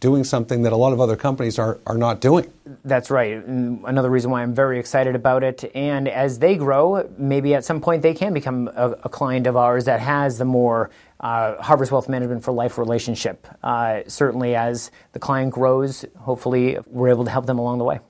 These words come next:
Speaker 1: Well, kudos to you for creating a platform like that that really supports the core values that your father set forth forty-five years ago. It speaks volumes.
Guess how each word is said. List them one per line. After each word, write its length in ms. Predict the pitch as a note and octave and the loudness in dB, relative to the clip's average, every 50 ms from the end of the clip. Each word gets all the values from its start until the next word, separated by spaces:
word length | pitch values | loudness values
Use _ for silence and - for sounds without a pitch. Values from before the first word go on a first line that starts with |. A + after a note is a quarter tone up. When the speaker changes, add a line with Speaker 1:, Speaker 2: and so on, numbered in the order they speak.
| _ _ _ _ _ _ - | _ _ _ _ _ _ -6
Speaker 1:
Well, 100 | B2+ - | -6 -2
kudos 340 | - - G#3+ A3 F#3+ - - | -2 0 2 2 2 0 2
to 80 | - | 0
you 100 | C3+ B2 | 0 0
for 140 | - - A2 | 0 -2 -6
creating 320 | - - C3+ B2 A#2 A2+ A2 | -4 -2 0 0 0 0 -2
a 60 | G2+ | -4
platform 500 | - - A#2+ G#2+ G#2+ - - A#2 G#2 G#2+ | -2 -2 -2 -2 -2 -2 -2 -2 -2 0
like 180 | G#2 G2+ F#2 | -2 -4 -4
that 220 | - G#2+ G2+ F#2 - | -2 -2 -2 -2 -2
that 100 | G#2 G2+ | -4 -2
really 240 | G#2+ A2 A2 A2+ G2 | 0 0 0 0 0
supports 800 | - - - - - - A#2+ A2 G#2 - - - - - - - - | -2 -6 -10 -12 -6 -4 -2 -2 -2 -4 -6 -10 -10 -10 -14 -10 -6
the 120 | A2 G#2 | -4 -4
core 240 | G2+ - - B2+ A2 | -2 0 2 2 2
values 500 | F#2+ A2 G#2+ G#2 A2 A2 A2 A2 F#2+ - | 2 2 0 0 0 0 0 -2 -4 -6
that 120 | A2+ G#2 | -8 -8
your 100 | G#2 G#2+ | -8 -10
father 380 | F2+ - - G#2+ G#2 G#2 G#2 G#2 | -8 -4 -2 0 0 0 -2 -4
set 220 | - - A2+ G2+ | -4 -4 -4 -4
forth 240 | - - A2+ G2+ F#2+ | -4 -4 -4 -4 -4
forty-five 480 | - - G#2+ G2+ G2+ F#2+ - G2+ G2 F#2 | -4 -2 -2 -2 0 0 0 -2 0 0
years 200 | G2 G2 F#2 F#2 | 0 -2 -2 -2
ago. 200 | F#2+ F#2+ F#2 G2 | -4 -6 -6 -8
It 80 | F2+ | -8
speaks 240 | - - A#2 G2+ E2+ | -2 0 0 0 2
volumes. 520 | - G#2+ F#2+ F#2+ F#2+ F2+ F2 F#2 - - | 2 0 0 0 0 -4 -6 -10 -12 -16